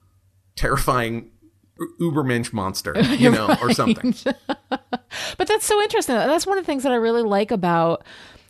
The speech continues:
Speaker 2: what Marvel does, is that they really do make it grimy. They take that sheen off of their, of their heroes. And I,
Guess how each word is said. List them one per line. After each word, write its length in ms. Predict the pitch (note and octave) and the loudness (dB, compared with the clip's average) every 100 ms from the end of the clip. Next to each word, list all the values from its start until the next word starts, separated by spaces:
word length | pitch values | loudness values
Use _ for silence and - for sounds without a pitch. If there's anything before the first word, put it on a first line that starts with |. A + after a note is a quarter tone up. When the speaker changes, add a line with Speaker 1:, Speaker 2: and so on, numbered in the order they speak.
| - | 0
Speaker 2:
what 180 | A3+ G3+ | 2 4
Marvel 400 | A#3 A3+ G#3 G#3 | 4 4 4 2
does, 600 | G#3 B3+ A3 C3+ B2 F#3+ | 2 2 2 2 -2 -2
is 180 | G#3 G3 | -2 0
that 140 | A#3+ | 0
they 140 | C4+ C4 | 0 0
really 400 | A#3+ E4 F4+ C#4 | 0 2 2 0
do 680 | F#3 D#4 F#4 G#3+ F3 E3+ - | 0 0 2 2 2 0 -2
make 320 | G#3 A#3 A#3 | 0 0 0
it 140 | E3+ E3+ | -2 -4
grimy. 600 | E3+ F#3 G#3 C4+ F#3+ C3 | -4 -2 0 0 0 0
They 140 | D3+ | -2
take 280 | D#3+ C4 C4+ | -2 -4 -4
that 200 | A3 G3 | -2 -2
sheen 560 | - - G#3+ A#3+ B3+ G#3+ - | -4 -6 -2 -2 0 -2 -2
off 500 | C#3+ G#2+ D#3 - - | -4 -4 -8 -10 -6
of 240 | F#3+ E3 | -4 -2
their, 300 | F#3 E3 D3+ | 0 2 0
of 180 | - E3 | -2 -2
their 140 | E3 | -2
heroes. 580 | E3 E3 C#3+ A#2+ - - | -2 -4 -4 -4 -6 -6
And 160 | - G3+ | -4 -2
I, 180 | C#4+ | -2